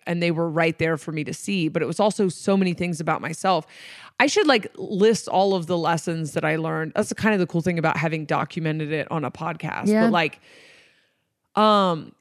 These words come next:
Speaker 1: it gave me myself. It gave me, like, true confidence, like, true, I love myself. I nurture myself in a way I never have. I take care of myself in a way that I never have.
Speaker 2: Mm-hmm.
Speaker 1: I am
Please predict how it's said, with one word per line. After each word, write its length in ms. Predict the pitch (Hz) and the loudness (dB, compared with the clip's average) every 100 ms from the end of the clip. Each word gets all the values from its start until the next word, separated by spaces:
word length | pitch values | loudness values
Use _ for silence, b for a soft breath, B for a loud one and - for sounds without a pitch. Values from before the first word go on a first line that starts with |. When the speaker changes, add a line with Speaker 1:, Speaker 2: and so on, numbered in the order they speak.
| _ | _
Speaker 1:
it 220 | 226 214 180 | 2 2 2
gave 260 | 226 254 | 2 2
me 180 | 285 285 | 2 2
myself. 800 | 262 220 - 160 110 196 - - _ _ _ _ _ _ | 0 -2 -2 -2 0 -2 -6 -20 _ _ _ _ _ _
It 140 | 202 | 0
gave 200 | 190 220 | 4 2
me, 120 | 220 202 | 4 2
like, 180 | 156 | 0
true 460 | - - - 262 233 | -4 -8 2 4 4
confidence, 680 | 180 165 156 - 58 52 190 | 2 0 0 -6 -10 -4 -2
like, 160 | 175 | -2
true, 560 | - - 240 240 226 214 | -4 -4 2 4 4 2
I 100 | - | 2
love 480 | 180 175 190 196 165 | 0 2 4 4 4
myself. 540 | 170 127 - 117 85 - | -2 -4 -4 -6 -4 -2
I 80 | 175 | 0
nurture 380 | 175 196 - | 2 0 -2
myself 420 | 190 170 - 165 170 | -4 -4 -2 -2 -2
in 80 | |
a 60 | 160 | -2
way 180 | 160 156 | -2 -2
I 80 | 151 | 0
never 320 | 156 156 156 | 0 0 0
have. 320 | 147 131 - | 0 -2 -2
I 80 | 170 | -4
take 220 | - 180 | -2 -6
care 240 | - 208 202 | 0 2 2
of 100 | 165 | 0
myself 500 | 170 165 143 104 - | -6 -4 -4 -4 -6
in 140 | - | -4
a 60 | 170 | -2
way 180 | 151 147 | 0 0
that 160 | 151 | -2
I 340 | 147 147 139 - | -2 -2 -4 -4
never 440 | 175 165 160 117 | -2 0 0 -2
have. 320 | 139 147 220 208 | -2 2 4 6
Speaker 2:
Mm-hmm. 160 | 202 | 6
Speaker 1:
I 60 | 180 | 6
am 240 | 185 170 | 6 2